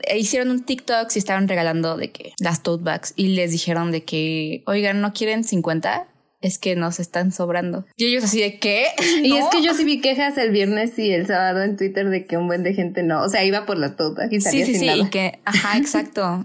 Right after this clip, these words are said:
Speaker 1: Ujú.
Speaker 2: Entonces, qué
Speaker 1: Yo
Speaker 2: buen
Speaker 1: creo que el
Speaker 2: día
Speaker 1: domingo
Speaker 2: decidimos.
Speaker 1: dijeron ya, "Ay, ya,
Speaker 2: Es
Speaker 1: regálalas
Speaker 2: <laughs> Sí,
Speaker 1: todas".
Speaker 2: es que sí estaban bien difíciles.
Speaker 1: Estaban muy, o sea, nosotras que nos consideramos
Speaker 2: Cinéfilas
Speaker 1: mamadoras.
Speaker 2: mamadoras, pero pretenciosas, sí estaban
Speaker 1: Estaban
Speaker 2: difíciles.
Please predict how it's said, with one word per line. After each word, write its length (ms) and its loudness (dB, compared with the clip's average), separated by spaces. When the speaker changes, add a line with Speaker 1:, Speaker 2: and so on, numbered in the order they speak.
Speaker 1:
Ujú. 460 0
Speaker 2:
Entonces, 500 0
qué 80 2
Speaker 1:
Yo 80 4
Speaker 2:
buen 140 2
Speaker 1:
creo 100 4
que 60 4
el 60 2
Speaker 2:
día 80 2
Speaker 1:
domingo 280 2
Speaker 2:
decidimos. 160 0
Speaker 1:
dijeron 380 0
ya, 340 -2
"Ay, 300 0
ya, 80 2
Speaker 2:
Es 80 4
Speaker 1:
regálalas 720 0
Speaker 2:
<laughs> 20 -4
Sí, 120 2
Speaker 1:
todas". 300 2
Speaker 2:
es 100 2
que 140 2
sí 60 2
estaban 340 4
bien 160 2
difíciles. 800 2
Speaker 1:
Estaban 400 0
muy, 240 2
o 120 2
sea, 140 0
nosotras 380 0
que 80 0
nos 180 0
consideramos 1200 -2
Speaker 2:
Cinéfilas 360 2
Speaker 1:
mamadoras. 260 2
Speaker 2:
mamadoras, 260 0
pero 160 -2
pretenciosas, 720 0
sí 100 2
estaban 340 2
Speaker 1:
Estaban 320 2
Speaker 2:
difíciles. 300 2